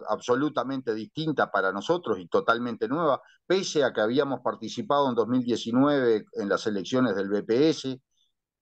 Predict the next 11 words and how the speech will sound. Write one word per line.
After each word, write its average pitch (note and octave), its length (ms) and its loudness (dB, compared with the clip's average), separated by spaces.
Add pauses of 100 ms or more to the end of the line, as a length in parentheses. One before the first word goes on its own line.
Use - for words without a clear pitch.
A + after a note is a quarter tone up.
(240)
que A#2+ 160 2
algo, C#3 920 0
algo C3+ 800 2
similar B2+ 640 0
tiene, F3 380 -4
pero A2+ 260 4
esto A#2+ 180 0
es G2 60 0
mucho C#3+ 340 -2
más B2 160 -2
complejo C3 720 -4